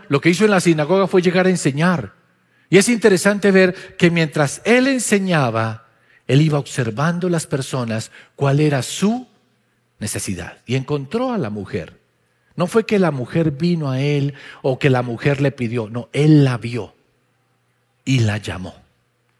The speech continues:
A mí, ¿quién me dice que de pronto usted no quería venir esta mañana y está aquí? Por algo será.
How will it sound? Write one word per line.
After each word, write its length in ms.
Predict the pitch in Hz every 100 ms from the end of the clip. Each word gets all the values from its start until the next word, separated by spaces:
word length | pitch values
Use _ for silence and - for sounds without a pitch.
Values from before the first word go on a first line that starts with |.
| _ _ _ _ _ _ _ _ _ _ _ _ _ _ _ _ _ _ _ _ _ _ _ _ _
A 80 | 117
mí, 100 | 131
¿quién 180 | 147 131
me 100 | 127
dice 280 | 139 127
que 120 | 113 107
de 80 |
pronto 540 | 95 123 120 123 117 - _ _ _ _ -
usted 200 | - 120
no 100 | 120
quería 240 | 120 120
venir 200 | 113 117
esta 200 | 117 120
mañana 320 | 107 110 120
y 80 | 107
está 220 | 92 -
aquí? 400 | 107 117 113 151 _ _ _ _ _ _
Por 160 | 90 92
algo 380 | 90 92 104
será. 640 | 117 151 165 135 95 -